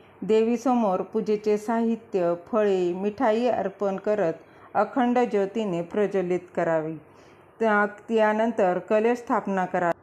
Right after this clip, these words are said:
झालेली सेवा महाराजांच्या चरणी अर्पण करते.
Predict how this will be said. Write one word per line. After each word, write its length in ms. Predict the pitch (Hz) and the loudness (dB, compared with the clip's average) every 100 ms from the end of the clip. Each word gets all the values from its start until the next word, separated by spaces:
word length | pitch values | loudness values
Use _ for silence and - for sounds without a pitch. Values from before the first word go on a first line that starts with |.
| - - - | -16 -20 -4
झालेली 540 | 240 233 233 269 254 285 | 2 2 4 0 0 -4
सेवा 480 | - 277 262 196 196 | 0 2 4 2 2
महाराजांच्या 840 | 220 226 226 220 220 220 226 220 | 0 0 0 0 0 0 -2 0
चरणी 360 | 240 233 180 | 0 0 -2
अर्पण 440 | 185 185 185 190 180 | -2 -2 -2 -4 -4
करते. 480 | 175 170 170 165 | -2 -4 -2 -6